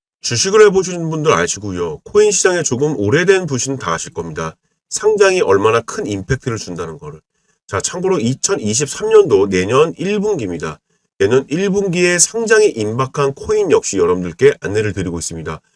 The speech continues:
자, 이 코인이 상장이 되는 순간 몇 배죠? 최소 백 배입니다. 그리고 많게는 천 배 이상까지도 충분히 나올 수 있는 것이 바로 코인의 상장입니다.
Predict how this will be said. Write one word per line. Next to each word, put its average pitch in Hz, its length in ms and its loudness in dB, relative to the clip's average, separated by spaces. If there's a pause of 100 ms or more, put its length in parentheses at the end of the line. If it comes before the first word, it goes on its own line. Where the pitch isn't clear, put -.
(240)
자, 90 300 0
이 110 160 -2
코인이 160 520 -2
상장이 175 480 -2
되는 135 300 4
순간 123 440 0
몇 95 180 0
배죠? 117 440 4 (320)
최소 143 400 4
백 - 280 -6
배입니다. 92 520 2
그리고 107 280 0
많게는 104 760 4 (260)
천 214 320 -2
배 208 140 8
이상까지도 147 680 0
충분히 165 320 -4
나올 95 220 0
수 - 100 -6
있는 101 180 -2
것이 92 200 -2
바로 120 400 2 (400)
코인의 180 420 4
상장입니다. 127 920 0